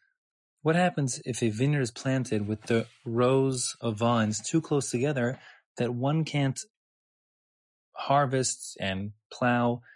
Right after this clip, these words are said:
in such a vineyard in the normal way. That is to say, we've said that the minimum distance between vines should be daled amos, four amos,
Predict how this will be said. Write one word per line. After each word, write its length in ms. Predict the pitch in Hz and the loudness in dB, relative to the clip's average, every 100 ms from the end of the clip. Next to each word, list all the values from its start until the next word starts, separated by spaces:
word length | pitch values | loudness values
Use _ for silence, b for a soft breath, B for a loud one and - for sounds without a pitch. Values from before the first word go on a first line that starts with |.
| B _ - | B _ -4
in 180 | 123 117 | -2 0
such 260 | 123 - | 0 -2
a 40 | 107 | -2
vineyard 480 | 127 117 101 107 - | 0 0 -2 -4 -10
in 220 | 107 110 | -6 -2
the 40 | |
normal 280 | 113 110 107 | 2 2 2
way. 240 | 104 90 - _ _ _ - | 0 -2 -6 _ _ _ -2
That 100 | 123 | -2
is 120 | - | -2
to 80 | 120 | -2
say, 200 | 120 117 | 0 2
we've 180 | 107 | 0
said 220 | - 120 110 | 0 -2 -2
that 160 | 110 | -4
the 140 | 110 104 | -2 0
minimum 340 | 113 143 135 | 2 2 2
distance 320 | 120 120 117 | 2 0 -2
between 520 | - 107 123 117 110 - _ _ _ _ _ - | -6 -6 -2 0 0 -4 _ _ _ _ _ -10
vines 640 | 117 117 104 104 131 139 b b _ | -2 0 2 0 -2 -4 b b _
should 220 | - - | -6 -2
be 300 | 107 107 113 _ _ | 0 0 -2 _ _
daled 320 | 113 117 107 | 0 4 4
amos, 340 | 135 156 127 113 | 4 2 0 -4
four 300 | - 139 123 | -4 -2 0
amos, 520 | 110 117 160 - | 0 0 -2 -6